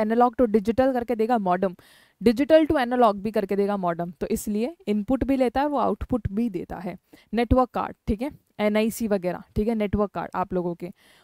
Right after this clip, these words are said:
ऑडियो कार्ड, साउंड कार्ड, ठीक है, ऑडियो कार्ड हो गए, साउंड कार्ड हो गए, everything is a input and output device। हेडसेट, ठीक है,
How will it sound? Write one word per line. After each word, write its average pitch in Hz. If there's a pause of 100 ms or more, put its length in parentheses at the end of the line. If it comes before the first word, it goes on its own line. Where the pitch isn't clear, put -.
(100)
ऑडियो 233
कार्ड, 190
साउंड 233
कार्ड, 185
ठीक 202
है, 269 (340)
ऑडियो 208
कार्ड 214
हो 202
गए, 190
साउंड 208
कार्ड 190
हो 180
गए, 170
everything 202
is 196
a 202 (300)
input 202
and 190
output 185
device। 170 (160)
हेडसेट, 220 (140)
ठीक 196
है, 285